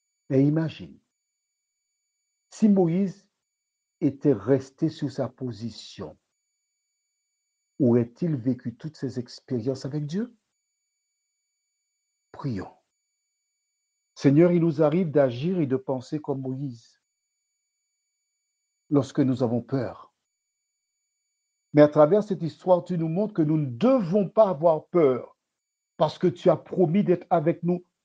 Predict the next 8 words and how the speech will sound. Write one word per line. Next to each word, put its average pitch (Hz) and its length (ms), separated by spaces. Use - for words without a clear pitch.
tous 339 180
les 208 160
jours 147 440
jusqu'à 151 460
la 127 160
fin 107 200
du 69 200
monde. 57 280